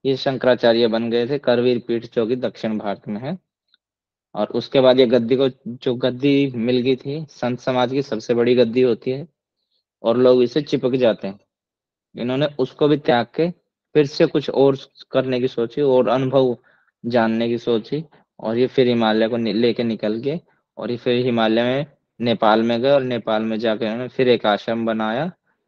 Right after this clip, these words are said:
जिसको हंसदा योगाश्रम के नाम से जाना जाता है, जो काठमांडू से थोड़ा सा आगे चलते हैं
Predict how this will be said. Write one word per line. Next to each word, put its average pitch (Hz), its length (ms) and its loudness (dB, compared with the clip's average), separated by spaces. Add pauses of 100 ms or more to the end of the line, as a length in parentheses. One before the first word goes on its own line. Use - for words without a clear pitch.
(120)
जिसको 113 320 -4
हंसदा 117 400 -2
योगाश्रम 110 580 0
के 113 100 -6
नाम 101 240 -2
से 101 160 -4
जाना 98 280 -4
जाता 101 280 -8
है, 117 60 -6
जो 120 100 -2
काठमांडू 113 640 0
से 120 120 0
थोड़ा 113 260 0
सा 113 180 2
आगे 113 160 0
चलते 104 360 -4
हैं 139 180 -6